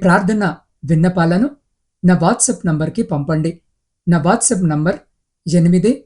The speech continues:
నాలుగు ఆరు ఐదు సున్నా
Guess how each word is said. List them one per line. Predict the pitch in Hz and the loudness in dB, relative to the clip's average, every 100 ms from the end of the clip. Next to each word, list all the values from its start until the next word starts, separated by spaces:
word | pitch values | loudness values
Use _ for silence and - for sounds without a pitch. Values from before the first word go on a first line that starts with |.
| _ _ _ _ | _ _ _ _
నాలుగు | 160 156 165 165 226 - _ _ _ _ 165 | -2 0 0 2 0 -2 _ _ _ _ -2
ఆరు | 165 170 254 - _ _ _ _ - | 2 2 0 -4 _ _ _ _ -2
ఐదు | 175 185 185 277 - _ _ _ _ - | 2 2 2 0 -4 _ _ _ _ -4
సున్నా | 185 170 | 0 2